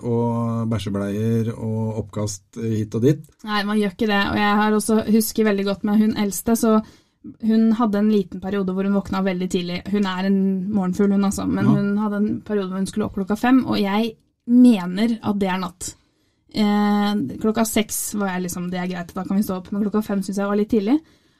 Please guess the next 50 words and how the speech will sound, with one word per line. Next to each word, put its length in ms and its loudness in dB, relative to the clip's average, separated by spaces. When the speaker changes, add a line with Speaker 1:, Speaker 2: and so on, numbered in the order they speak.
Speaker 2:
Og 60 -2
jeg 80 4
var 260 2
så 200 -4
irritert, 500 0
og 100 0
jeg 120 2
var 100 4
så 280 4
lei 300 6
meg, 200 12
for 140 -6
jeg 80 2
ville 160 6
sove 340 2
mer. 280 6
Og 80 -10
så 100 -4
kom 200 -4
jeg 120 -2
inn, 140 -2
og 100 -4
det 80 -2
var 100 -2
det 300 4
smilet 540 -2
på 100 0
den 160 0
der 200 -2
syv 240 0
måneder 260 -4
gamle 220 -2
ungen. 260 4
Speaker 1:
Ja. 60 -14
Speaker 2:
Hun 180 6
lå 120 8
med 140 10
den 180 4
verdens 360 8
største 480 -2
smil 280 4
og 60 -2
strakk 480 -2
armene 300 4
mot 180 0
meg, 140 2
og 100 4
jeg 0 -
bare, 280 8
«Ok 260 8